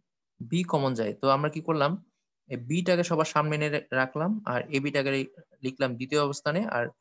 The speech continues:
লাস্টে আমরা এসিটাকে লিখলাম। আমরা সাজায় লিখলাম, কি করলাম? আমরা হচ্ছে এই বিটাকে ফার্স্টে লিখলাম, এই যে বি, এ বিটা এখানে আছে,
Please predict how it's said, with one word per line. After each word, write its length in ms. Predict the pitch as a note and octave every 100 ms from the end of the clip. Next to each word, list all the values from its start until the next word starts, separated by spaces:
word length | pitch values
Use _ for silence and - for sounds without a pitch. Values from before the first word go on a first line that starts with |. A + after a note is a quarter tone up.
| _ _ _ -
লাস্টে 340 | B2 C3 -
আমরা 160 | E3 E3+
এসিটাকে 380 | C#3 - A#2+ A2+
লিখলাম। 320 | A2+ - - -
আমরা 180 | C3+ -
সাজায় 240 | C#3 D#3 D3+
লিখলাম, 220 | - A2+ A2+
কি 100 | C3+
করলাম? 320 | D#3 D3+ F#3 B3+ _ _ _ _ _ _
আমরা 220 | - C3 D3
হচ্ছে 200 | D3+ F3
এই 140 | D3 C3+
বিটাকে 400 | C#3+ E3 D#3+ E3
ফার্স্টে 380 | D#3+ C3 B2 D3
লিখলাম, 340 | D3 D3+ E3+ A3+ - _ _ _ _ B2
এই 60 |
যে 80 | A#2
বি, 200 | B2 D3 G#3+ - _ _ _ _ C3+
এ 60 | D3
বিটা 180 | D#3+ D3
এখানে 200 | D3+ D3+
আছে, 200 | D3